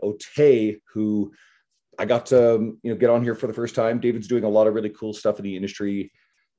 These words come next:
Well, let's run it down. So you're the director of training at the P P S C, the Pain Free Specialist Certification, right?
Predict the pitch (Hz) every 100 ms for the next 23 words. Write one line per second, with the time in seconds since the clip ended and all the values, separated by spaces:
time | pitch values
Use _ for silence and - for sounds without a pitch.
0 | _ - 123 - 180 180 170 156 - 117
1 | 85 62 - _ - 107 - _ 127 170
2 | 147 147 143 123 107 - 120 110 104 -
3 | - 101 92 - 78 76 - 110 104 95
4 | - 98 98 95 - 101 - 92 - 85
5 | 85 - 76 71 - - _ - 120